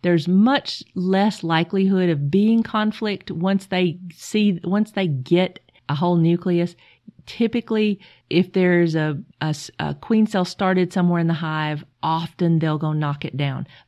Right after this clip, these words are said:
but not always. Sometimes they will protect it, raise it up, and then that virgin queen will go kill your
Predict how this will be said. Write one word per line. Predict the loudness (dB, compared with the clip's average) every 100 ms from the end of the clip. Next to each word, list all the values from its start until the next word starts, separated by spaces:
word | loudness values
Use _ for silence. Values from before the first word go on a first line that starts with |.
| -10
but | -4
not | 0 0 0 0
always. | 0 0 -2 -6 -8
Sometimes | -4 -2 0 -2 0
they | -2
will | -2 -4
protect | -8 -4 -4 -4
it, | -6
raise | -2 0 0
it | 0
up, | -2 -2
and | -2 2
then | 2
that | 0
virgin | -2 -2 -2
queen | -4 -4 -6
will | -8
go | -10
kill | -12 -12 -14 -14
your | -10 -8 -8 -12